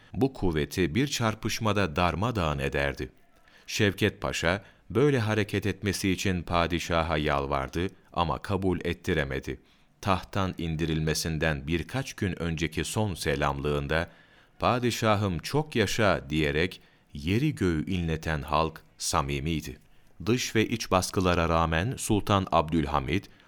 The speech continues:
otuz yıl Osmanlı Devleti'ni büyük sıkıntılarla ayakta tutmuş,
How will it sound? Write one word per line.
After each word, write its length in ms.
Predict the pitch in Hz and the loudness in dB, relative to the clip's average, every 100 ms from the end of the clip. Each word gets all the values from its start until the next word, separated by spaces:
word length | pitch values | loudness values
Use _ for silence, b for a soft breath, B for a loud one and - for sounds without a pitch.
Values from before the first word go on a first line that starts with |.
| - | -2
otuz 360 | 113 110 160 110 | 0 2 0 2
yıl 220 | 110 110 | 2 2
Osmanlı 640 | - 95 - 98 123 104 80 | 2 0 2 0 2 2 2
Devleti'ni 720 | 76 73 71 80 80 71 65 | 2 2 0 0 0 -2 0
büyük 260 | 98 156 | 0 0
sıkıntılarla 800 | - 110 - 104 101 92 101 95 | -2 -2 0 0 2 2 2 0
ayakta 480 | 87 82 80 80 - | 0 2 2 0 -4
tutmuş, 540 | 85 85 82 95 104 | -2 -4 -2 -2 -2